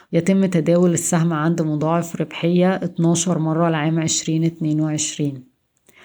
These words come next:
تخطط شركة أغذية الإماراتية، أحد الشركات التابعة ل إي دي كيو، للاستحواذ على حصة في أبو عوف قبل الاكتتاب العام الأولي الذي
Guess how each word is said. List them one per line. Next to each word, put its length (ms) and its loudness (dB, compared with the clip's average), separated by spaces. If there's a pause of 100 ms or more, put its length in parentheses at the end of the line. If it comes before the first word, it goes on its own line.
(300)
تخطط 440 0
شركة 460 0
أغذية 360 2
الإماراتية، 800 2
أحد 340 -2
الشركات 540 -2
التابعة 420 -2
ل 60 -2
إي 160 0
دي 160 0
كيو، 380 2
للاستحواذ 840 -2
على 200 -4
حصة 320 -2
في 300 -2
أبو 300 -2
عوف 360 0
قبل 260 0
الاكتتاب 600 -2
العام 340 0
الأولي 640 0
الذي 440 2